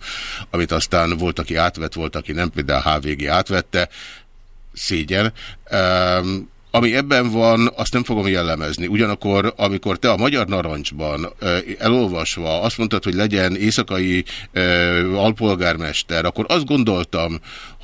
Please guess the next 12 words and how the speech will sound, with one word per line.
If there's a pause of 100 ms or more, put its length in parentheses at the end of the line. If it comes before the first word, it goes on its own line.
(100)
hogy
habár (200)
közöttünk
itt
rangrejtve
vagy
nem
rangrejtve
volt
némi
vita, (380)
ö,